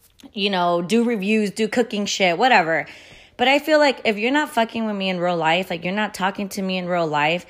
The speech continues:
then you shouldn't have access to my life. You shouldn't have, like, the ability to see what I'm up to, or, you know, you shouldn't be able to see pictures of my kids. Like, if you're not fucking calling my kids in real life, you know, you're not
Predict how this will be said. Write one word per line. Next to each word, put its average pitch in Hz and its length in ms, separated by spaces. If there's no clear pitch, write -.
then 208 200
you 214 140
shouldn't 262 360
have 208 220
access 165 520
to - 120
my 151 160
life. - 300
You 190 80
shouldn't 240 460
have, 185 320
like, 180 220
the 170 120
ability 180 440
to 175 140
see 190 180
what 170 160
I'm 160 220
up 165 240
to, 160 380
or, 165 600
you 202 120
know, 208 80
you 196 140
shouldn't 214 340
be 196 140
able 185 200
to 185 100
see 185 440
pictures 214 440
of 185 80
my 160 120
kids. 202 300
Like, 175 160
if 175 100
you're 214 120
not 330 180
fucking 277 300
calling 226 380
my 190 120
kids 233 420
in 196 120
real 185 200
life, 180 640
you 175 140
know, 175 120
you're 180 180
not 202 260